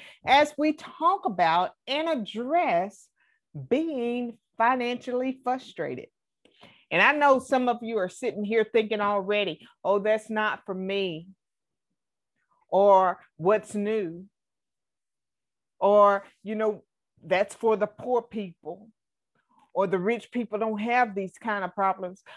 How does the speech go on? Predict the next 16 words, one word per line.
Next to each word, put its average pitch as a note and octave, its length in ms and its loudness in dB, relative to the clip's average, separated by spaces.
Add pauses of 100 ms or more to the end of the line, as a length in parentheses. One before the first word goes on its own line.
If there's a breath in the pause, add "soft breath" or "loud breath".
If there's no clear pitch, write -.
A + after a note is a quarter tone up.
(140 loud breath)
But F3+ 160 -4
guys, C4+ 400 4
really, A#3 540 -2
it E4+ 100 -6
doesn't A#3 380 0
matter A3+ 240 4
where F#3+ 460 -2
we A3+ 360 -8
are G3 520 0 (500)
economically, F#3+ 1000 -4 (360 loud breath)
we G3+ 200 -6
can F3+ 260 -6
still D#4+ 560 -2
experience G3 1120 -6 (420 soft breath)
some D#3+ 240 -8
frustrations F#3 1120 0